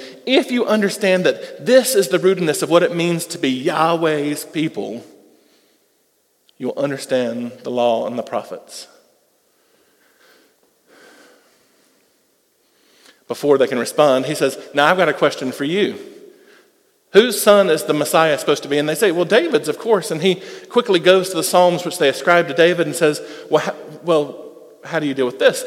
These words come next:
"The Lord said to my Lord, 'I'll sit at your right hand until he comes in victory.'" And how can David say that he's Lord if it's to be David's son? And in this great whirl of philosophy, which I don't understand and hate, but which Jesus has pulled off masterfully, he says,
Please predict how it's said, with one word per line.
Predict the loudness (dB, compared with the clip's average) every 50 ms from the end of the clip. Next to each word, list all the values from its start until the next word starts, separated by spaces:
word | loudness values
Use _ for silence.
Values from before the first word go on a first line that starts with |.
| -12 -16 -2
"The | -2 2
Lord | 6 6 6 6 4
said | 2 0 0
to | 2
my | 2 4 4
Lord, | 4 2 4 4
'I'll | 4 2 2
sit | 0 -2 -2
at | -2 -2 -6
your | -4 2
right | 4 4 4 2
hand | 0 -4 -4 -4
until | -4 -4 -4 -4
he | -4
comes | -2 -4 -4 -4
in | -4 -4
victory.'" | -6 -6 -4 -4 -4 -4
And | -4 -8 -10 -16 -20 -2 2
how | 4 4 4
can | 4 0 -2 -2 -2 0
David | 2 2 2 2 2 4 4 4 4 2 -2 -8 -12 -14 -14 -12
say | 2 4 4 4 4
that | 2 0 0
he's | -2 -4 2 4
Lord | 6 6 6 4
if | 2 -2
it's | -2 -6
to | -2 0
be | 0 2
David's | 2 2 2 2 2 0 -2 0
son? | 0 0 2 2 2 0 -2 -6 -8 -12 -18 -20 -8 -2
And | 0 0 0
in | 0 -2
this | -4 -6 -6 0
great | 4 4 4 4 2 -2 -6 -6
whirl | 2 4 4 6 6 4 4 2
of | 0 0
philosophy, | 0 0 2 2 2 0 -2 -6 -4 -4 -2
which | -2 -2 -4 -4 -10 -6
I | -4 -2 -2
don't | 0 -2 -2
understand | -4 -6 -8 -6 -4 -2 -2 -2
and | -4 0
hate, | 0 2 2 2 -2 -4 -12 -18 -16 -2
but | -2 0 0
which | 0 -2 0
Jesus | -4 -4 -4 -4 -6 -6
has | -6 -8 -8
pulled | -4 -2 2 4 4
off | 4 4 2 0
masterfully, | 2 2 2 2 0 -4 -4 -4 -4
he | -4 -2
says, | 0 0 0 0